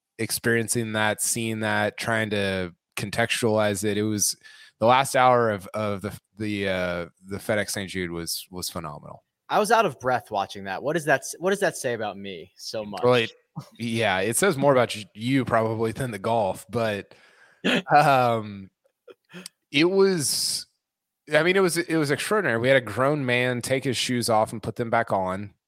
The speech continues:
Speaker 1: for no reason at all, seemingly.
Speaker 2: It was so good.
Speaker 1: To, to cheers from, like, like, what other sport gives you a moment where a grown man takes his shoes off and puts them back on and people are cheering? Like, what an absurd thing.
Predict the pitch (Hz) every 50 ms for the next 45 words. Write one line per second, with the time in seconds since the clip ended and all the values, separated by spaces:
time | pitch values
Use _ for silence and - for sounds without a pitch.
0 | _ _ _ _ _ _ _ _ _ - - - _ _ _ _ _ _ _ _
1 | _ _ _ - - - 147 139 127 117 117 120 127 131 131 127 131 127 123 135
2 | 131 131 131 123 117 - 92 98 110 117 - _ _ _ - - - - 123 110
3 | 104 101 92 90 90 95 107 110 - _ _ _ _ _ _ - - - - 123
4 | - - - - - - 123 - - - 120 123 127 - _ _ _ - - -
5 | - 156 147 143 139 - - - - 151 139 127 - - - 160 147 131 113 113
6 | 123 123 - - - - - - - - - 143 135 127 127 - - 139 139 131
7 | - - - - - - 151 147 151 165 190 240 277 269 247 202 - - - 165
8 | 170 160 143 123 110 98 131 127 113 104 110 127 123 117 120 120 123 123 123 113
9 | 110 113 110 107 92 110 117 123 127 127 123 117 113 110 - - 120 117 101 113
10 | 101 - - - 113 110 107 - 101 92 95 92 - - 101 - 120 113 - -
11 | 110 104 101 101 98 - 104 98 98 95 90 87 107 104 87 95 90 87 85 -
12 | - - 92 85 76 73 73 - - _ - - 120 - 131 160 165 185 185 170
13 | 117 98 - - - - - 110 107 104 101 98 85 - - 90 85 80 69 69
14 | -